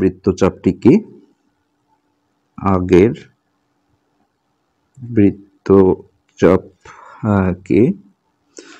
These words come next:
হচ্ছে যে এইখানে এস বিন্দুতে ছেদ করেছিল, আমরা সেটা লিখছি, আহ, এস বিন্দুতে, তোমরা নাম যে কোনো দিতে পারো, সমস্যা না, এস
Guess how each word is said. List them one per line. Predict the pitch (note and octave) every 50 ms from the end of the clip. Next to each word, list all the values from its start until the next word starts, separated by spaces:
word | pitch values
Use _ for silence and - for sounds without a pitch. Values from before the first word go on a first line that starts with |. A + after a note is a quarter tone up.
| _ _ _
হচ্ছে | A#2 G#2 - G#2+ G2
যে | G#2 G2+ F#2+ - A2
এইখানে | G#2 F#2+ G2 G2+ G#2 G2 - - C3+
এস | A#2+ A#2+ - - A2+
বিন্দুতে | G#2 G2 G2 F#2+ F2+ G2 F#2 -
ছেদ | - G2 - - -
করেছিল, | F#2+ F#2 F2+ - G2 C#3+ A#3+ - - _ _ _ _ _ _ _ _ -
আমরা | G2+ F#2+ F2+ F#2 - F#2
সেটা | - G#2+ F#2+ F#2+ F#2 G2
লিখছি, | F#2+ G2 - - F#3 G#3+ G#3+ - - - - G#2
আহ, | G2 F#2 F2+ - - G#2+ G#2+
এস | G#2+ G#2 - - - - - - - - - - G#2
বিন্দুতে, | G#2 G2 F#2 F#2 F2 F#2 - - F#2 A2+ F3 A3+ - - - _ _ _ _
তোমরা | B2 C3 C3 C#3 C#3 C#3 C#3+
নাম | D#3 E3 E3+ D3
যে | C3+ B2+ -
কোনো | B2 A#2 A2 G2+
দিতে | G2+ - - G#2
পারো, | G2+ - A#2 - -
সমস্যা | - - F#2+ - - G2
না, | F#2 G2+ C#3+ - - _ _ _ _ _ _ _ _ _
এস | - A2+ A2 G#2